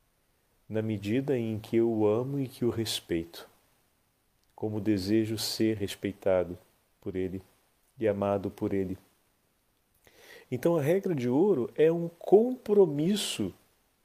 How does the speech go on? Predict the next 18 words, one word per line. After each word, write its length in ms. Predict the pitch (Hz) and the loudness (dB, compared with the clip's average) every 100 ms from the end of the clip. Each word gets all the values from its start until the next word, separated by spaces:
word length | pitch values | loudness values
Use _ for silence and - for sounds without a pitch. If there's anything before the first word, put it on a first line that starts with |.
| _ _ | _ _
seu 600 | - - - 175 233 240 - | -8 -4 4 4 4 0 -2
pelo 240 | 208 208 | 0 0
seu 220 | - 208 | 0 0
irmão. 420 | 214 160 147 165 - _ - - - _ | 0 0 0 -2 -8 _ -20 -20 -20 _
Muitas 320 | 165 233 226 | -2 4 4
vezes 380 | 156 165 190 170 | 6 6 6 6
a 80 | 160 | 4
gente 320 | 147 175 - | 4 0 0
lê 380 | 135 120 160 190 - _ _ _ _ - | 2 4 4 0 -6 _ _ _ _ -6
em 260 | 139 143 | -4 -4
sentido 880 | 139 - 147 139 - 170 185 175 165 - | -4 -2 -2 -2 -2 0 0 0 -2 0
unidirecional 1200 | 160 240 233 170 170 185 - 175 127 117 156 - _ _ _ _ | 2 2 2 4 8 8 6 -2 2 2 0 -4 _ _ _ _
essa 300 | 120 120 - | 2 4 4
afirmação. 720 | 110 - 107 107 - 101 92 92 _ _ _ _ - - _ _ | 0 2 0 0 -2 -2 -4 -6 _ _ _ _ -20 -20 _ _
Eu 380 | 160 156 131 104 | 8 8 6 0
quero 380 | - 107 104 101 | -2 2 2 0
receber, 760 | 92 101 - 135 113 139 190 - | 0 -2 0 0 4 2 2 -2
então 500 | 123 113 - 131 | -6 -4 -2 0